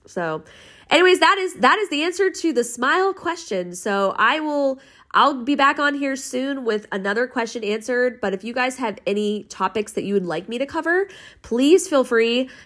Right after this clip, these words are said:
to reach out to me on Instagram. Um, again, my handle on there is Slick Vic B A.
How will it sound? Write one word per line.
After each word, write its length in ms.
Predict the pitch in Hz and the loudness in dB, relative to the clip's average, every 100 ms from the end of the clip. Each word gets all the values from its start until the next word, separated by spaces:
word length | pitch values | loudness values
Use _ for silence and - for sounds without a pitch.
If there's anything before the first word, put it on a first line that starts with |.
| - | -6
to 100 | 220 | -2
reach 200 | 214 214 | 0 2
out 180 | 196 214 | 2 2
to 80 | |
me 240 | 233 233 226 | -2 -2 -2
on 440 | - 196 190 190 185 | 2 4 6 4 2
Instagram. 840 | 190 - 226 233 240 240 240 240 _ - | -2 -2 -2 2 4 2 0 -6 _ -2
Um, 540 | 185 180 175 170 160 - | 0 2 0 -4 -12 -6
again, 320 | 180 185 190 | -2 0 0
my 160 | 214 175 | 0 0
handle 360 | 208 190 208 208 | 0 0 2 2
on 140 | 196 | 0
there 220 | 202 208 | 0 2
is 200 | 185 - | 2 0
Slick 280 | - 190 185 | -2 -2 0
Vic 320 | 185 190 185 | 0 0 0
B 180 | 185 180 | -2 0
A. 420 | 165 175 247 202 | 0 0 0 -4